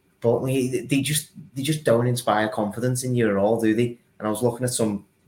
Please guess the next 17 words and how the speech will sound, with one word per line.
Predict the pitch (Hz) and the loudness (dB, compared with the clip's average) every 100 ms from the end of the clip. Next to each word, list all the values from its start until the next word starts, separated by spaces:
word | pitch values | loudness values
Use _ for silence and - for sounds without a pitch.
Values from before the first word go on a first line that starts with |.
| - | -6
you | 101 | 0
know, | 98 | 0
I | - | 0
think | 113 | -4
Sky | - 98 92 | -2 0 0
Sports | - 104 - | -2 -4 -4
put | 110 | -6
up | 107 | -6
some | - 98 | -6 -4
stats | - 104 101 - | 0 0 -2 -4
about | 101 101 98 - _ _ _ - | 0 0 0 -12 _ _ _ -2
how | 104 | 2
Everton, | 95 101 104 98 - _ _ _ _ _ _ _ 98 | 2 0 -4 -6 -8 _ _ _ _ _ _ _ 0
uh, | 98 98 95 | 2 2 2
have | 104 - | -2 -6
pl-, | - - _ - | -12 -12 _ -4
have | 104 98 | -2 -2